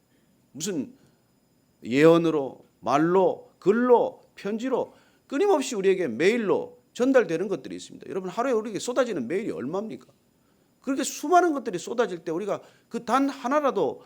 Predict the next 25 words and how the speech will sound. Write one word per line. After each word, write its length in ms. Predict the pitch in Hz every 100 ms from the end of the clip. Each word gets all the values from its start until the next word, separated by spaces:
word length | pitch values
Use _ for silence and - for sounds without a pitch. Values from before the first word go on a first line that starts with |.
| _ -
우리를 220 | 220 226
혼란스럽게 680 | - 190 214 220 233 143 156
하는 160 | 151
것들에 280 | 135 127 107
걸리면은 720 | - 117 165 156 117 87 101
하루 240 | - 196 202
종일 300 | 254 294 190
뺏기고 380 | 135 - 127 127
일생을 420 | 226 - 349 -
뺏길 280 | - - 170
수 120 | -
있는 360 | 135 160 117 - _ _
그런 240 | 226 254
시대로, 400 | 156 - 139 98
위-, 240 | 78 90 -
위태로운 380 | 110 113 143 127
시대로 300 | - - -
접어들었습니다. 680 | - - - - - _ _ _ _ _ _ _ _ _ _ _ _ _ _ _ _ _ _ _ _ _ _ _ _
특별히 380 | 233 254 247 180
영적인 720 | 208 269 269 226 208 175 147
체험을 420 | - - 262 254 180
가진 240 | 180 165
사람들을 600 | 135 117 113 101 120 120
조심해야 440 | - 113 135 117
합니다. 340 | 65 53 -